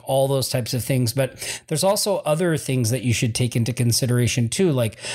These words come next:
what type of person are they? You know, what are they looking for? What are their goals? All that kind of stuff. Once we have a good understanding of our market,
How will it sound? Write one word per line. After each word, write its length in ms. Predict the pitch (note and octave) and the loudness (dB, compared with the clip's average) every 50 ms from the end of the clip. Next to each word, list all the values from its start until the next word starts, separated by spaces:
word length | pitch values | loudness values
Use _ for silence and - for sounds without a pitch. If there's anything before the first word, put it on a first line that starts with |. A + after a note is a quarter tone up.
| - - - | -10 -8 -4
what 320 | - A#2 D3+ D#3+ - - | 0 2 2 2 0 -4
type 300 | - - D#3 D3 B2+ C#3+ | -4 -2 -2 -2 0 -2
of 180 | C3+ A2+ - - | -4 -4 -4 -10
person 460 | - - D3+ D3 C3 - C#3+ C3+ C3 | -4 -2 0 0 0 2 0 0 0
are 380 | B2 - - C3 B2 C3 C3+ C3 | 0 -2 -2 0 2 2 2 2
they? 160 | A2+ A2 G#2+ | 2 0 0
You 100 | G#2+ G#2+ | 0 2
know, 120 | A2+ A#2 | 2 0
what 200 | A#2 A#2+ C3+ D3 | 0 2 2 2
are 60 | D#3+ D3 | 2 2
they 100 | D3 C#3 | 0 0
looking 420 | B2+ B2+ C3 B2+ - B2+ A#2+ A#2+ | 0 0 0 0 0 0 0 0
for? 200 | - - A2+ A2 | 0 0 -2 0
What 120 | A#2+ C3 | 0 0
are 40 | D3 | 2
their 100 | C#3+ D3+ | 2 0
goals? 300 | C3 A#2+ B2 A#2 A#2 A#2 | 0 2 0 0 0 0
All 240 | - - D3 D#3+ E3 | 0 0 2 2 2
that 140 | D3+ C#3+ A#2+ | 2 0 -4
kind 180 | - - B2 A2 | -4 -6 -4 -2
of 60 | G2+ | -2
stuff. 340 | - - - E2 - - - - - - - - - - - _ _ _ - - - | -2 -2 -2 -2 -2 -4 -6 -10 -16 -18 -16 -16 -16 -20 -20 _ _ _ -20 -10 -4
Once 360 | B2+ B2+ E3 G3 G3 - - | -2 0 0 0 0 -2 -2
we 340 | A3+ G#3+ F#3+ E3+ D#3+ B2+ - - - - - - - - - | 0 0 2 2 0 0 -2 -8 -10 -10 -10 -10 -10 -12 -6
have 180 | - E3+ D#3 | -4 -2 0
a 60 | D3 C3 | 0 -2
good 300 | A#2+ A#2+ D3+ E3 E3+ - | -2 0 -2 -2 0 0
understanding 680 | D3+ D3+ D3 C#3+ C3+ - - - C#3 C#3+ C#3 C#3 C3+ | 0 0 0 0 -2 -2 0 0 0 0 2 2 0
of 100 | B2+ A2+ | 0 0
our 100 | A#2+ A#2 | 0 0
market, 520 | A2+ A#2 D3+ G#3 - - B2+ A#2+ A#2+ - | 0 0 0 0 0 -2 -2 -4 -4 -6